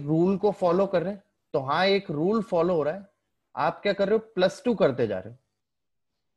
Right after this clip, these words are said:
आप क्या करते जा रहे हो, प्लस टू करते जा रहे हो। बहुत टर्म्स आपको दे रखी है और हो क्या रहा है, हर टर्म अपनी प्रीसीडिंग टर्म से टू ज्यादा है, हर टर्म अपने प्रीसीडिंग टर्म से टू ज्यादा है। ये देखिए टू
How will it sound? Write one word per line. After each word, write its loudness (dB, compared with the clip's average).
आप -4
क्या 0
करते 0
जा 4
रहे 0
हो, -12
प्लस 0
टू 2
करते 0
जा -6
रहे -12
हो। -20
बहुत 2
टर्म्स 2
आपको 2
दे 0
रखी 0
है -2
और 4
हो 0
क्या 2
रहा 4
है, -4
हर 4
टर्म 0
अपनी -4
प्रीसीडिंग -4
टर्म -2
से -2
टू -4
ज्यादा 0
है, -4
हर 0
टर्म -4
अपने -8
प्रीसीडिंग -6
टर्म -2
से -2
टू 4
ज्यादा 4
है। -6
ये -6
देखिए -2
टू -2